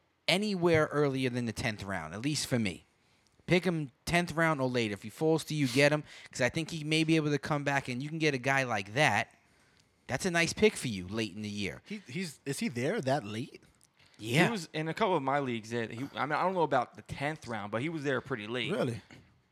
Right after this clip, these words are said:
Speaker 2: I think he went in, like, maybe sixth round or seventh round in my one draft, which,
Speaker 3: Hmm.
Speaker 2: I mean, he's only gonna miss a few games, and with, you can afford to take maybe a little bit of a risk in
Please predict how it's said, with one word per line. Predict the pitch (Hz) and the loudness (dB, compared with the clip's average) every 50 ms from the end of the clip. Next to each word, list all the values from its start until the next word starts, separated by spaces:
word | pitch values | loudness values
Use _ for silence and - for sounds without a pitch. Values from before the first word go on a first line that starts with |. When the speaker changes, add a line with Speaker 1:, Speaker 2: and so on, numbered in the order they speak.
| _ _ _ - | _ _ _ -10
Speaker 2:
I | 127 | -6
think | - 233 208 | -6 -4 -4
he | - | -2
went | 190 175 170 | -2 -2 -2
in, | 151 | 0
like, | 131 117 107 101 | -2 -4 -4 -4
maybe | 131 139 107 107 | -6 -6 -6 -6
sixth | - - - - - - 135 - - - | -6 -6 -4 -4 -4 -6 -6 -6 -8 -6
round | 117 110 104 101 98 | -4 -4 -4 -4 -4
or | 98 | -6
seventh | - - 123 120 95 104 | -6 -8 -8 -8 -8 -8
round | 101 101 101 | -8 -6 -8
in | 98 101 98 95 87 | -8 -10 -12 -10 -10
my | 101 117 | -8 -8
one | 113 104 98 92 | -6 -8 -8 -10
draft, | 90 101 98 92 90 92 - - | -10 -10 -10 -10 -10 -14 -10 -6
which, | 123 117 135 117 104 | -4 -4 -4 -4 -4
Speaker 3:
Hmm. | - - | -4 -2
Speaker 2:
I | 143 | 0
mean, | 147 143 | 0 0
he's | 143 156 170 | 0 2 2
only | 196 202 | 2 2
gonna | 180 151 123 | 0 0 2
miss | 127 143 - | 2 0 0
a | - | -2
few | - - 135 123 | -2 0 0 0
games, | 110 131 131 113 104 107 | 0 0 -2 -2 -2 -4
and | 110 110 | -2 -2
with, | 117 113 - - - - - - _ _ _ _ _ _ _ _ _ _ | -2 -2 -2 -4 -12 -20 -20 -20 _ _ _ _ _ _ _ _ _ _
you | - 208 233 | -2 0 0
can | 226 214 | 2 0
afford | 175 - - 170 175 170 156 | 0 0 2 4 4 4 2
to | - 131 | 0 0
take | - 156 147 127 | 0 0 2 2
maybe | 139 143 131 127 120 113 110 - | 2 0 2 2 0 -2 -4 -8
a | - 120 - - | -14 -14 -12 -4
little | 135 147 156 156 | 0 2 2 4
bit | 139 135 | 4 2
of | 123 117 | 2 0
a | |
risk | 113 110 113 123 123 117 - - - - - - _ _ - | -2 -2 0 0 0 0 -2 -6 -10 -14 -16 -20 _ _ -6
in | 123 120 113 113 | -4 -4 -4 -4